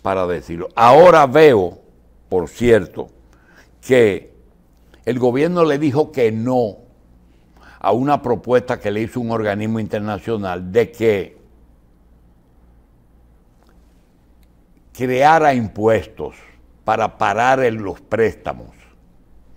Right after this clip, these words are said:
porque de algún sitio tiene que salir el presupuesto. Y el gobierno le dijo que no.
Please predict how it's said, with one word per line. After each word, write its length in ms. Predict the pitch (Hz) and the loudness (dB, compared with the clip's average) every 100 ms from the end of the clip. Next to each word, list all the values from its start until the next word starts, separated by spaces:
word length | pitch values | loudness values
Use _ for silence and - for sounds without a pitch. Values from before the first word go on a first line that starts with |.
| - | -12
porque 240 | 135 135 135 | -10 -6 -2
de 80 | |
algún 300 | 113 104 123 | 0 0 -6
sitio 320 | 110 127 113 98 | -4 -4 -4 -6
tiene 200 | 117 113 | -6 -4
que 120 | 104 | -4
salir 300 | 107 101 107 | -4 -2 -2
el 100 | 101 | -4
presupuesto. 800 | 98 87 92 76 127 - 104 - _ _ _ _ _ _ _ _ _ _ _ _ _ _ _ _ - | -8 -10 -12 -4 -4 -4 -12 -20 _ _ _ _ _ _ _ _ _ _ _ _ _ _ _ _ -8
Y 80 | 117 | -6
el 80 | |
gobierno 360 | 107 107 117 127 | -4 -6 -4 -6
le 120 | 120 | -6
dijo 260 | 117 107 110 | -4 -6 -6
que 220 | 104 90 | -6 -8
no. 240 | 82 64 | -8 -14